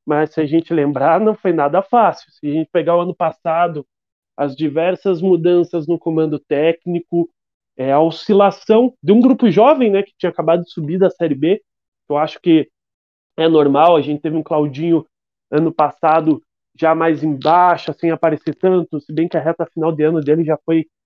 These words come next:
bem melhor, mas com o Felipe Conceição ele perdeu um pouco de espaço. Então, teve todas essas coisas que tiveram um impacto,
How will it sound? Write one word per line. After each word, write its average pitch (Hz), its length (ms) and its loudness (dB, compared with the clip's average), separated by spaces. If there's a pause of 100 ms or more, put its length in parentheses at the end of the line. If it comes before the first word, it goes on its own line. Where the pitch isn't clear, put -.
(140)
bem 151 140 -2
melhor, 156 460 2
mas 156 220 -4
com 156 260 0
o 151 60 -4
Felipe 160 280 -6
Conceição 156 520 -4
ele 165 100 0
perdeu 156 300 -6
um 165 60 -10
pouco - 220 -18
de 147 60 -14
espaço. 160 560 -4 (560)
Então, 165 560 0 (320)
teve 165 220 -4
todas 190 360 -4
essas 196 340 -4
coisas 190 520 -2
que - 160 -20
tiveram 180 340 0
um 190 140 2
impacto, 175 840 -4